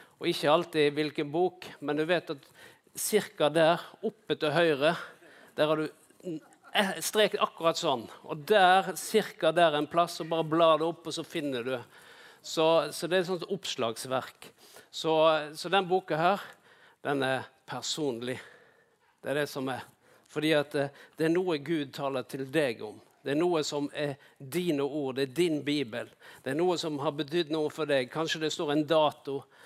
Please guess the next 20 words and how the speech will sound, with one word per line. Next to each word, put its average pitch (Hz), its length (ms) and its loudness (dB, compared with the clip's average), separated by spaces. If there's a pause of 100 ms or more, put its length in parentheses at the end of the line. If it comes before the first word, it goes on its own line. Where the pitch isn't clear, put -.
(160)
på 147 80 0
e-, 143 320 -2
på 151 160 -4
et 143 80 -4
bibelvers. 135 640 0 (400)
Ingen 170 260 2
som 160 160 -4
vet 175 320 2
hva 160 160 2
det 175 80 4
betyr, 180 480 -2
men 185 160 2
du 247 60 -2 (100)
vet 147 240 -2
det. 110 120 -10 (760)
Fordi 190 160 2
at 180 160 0
Gud 196 240 -2
talte 170 600 2 (180)
et - 240 -4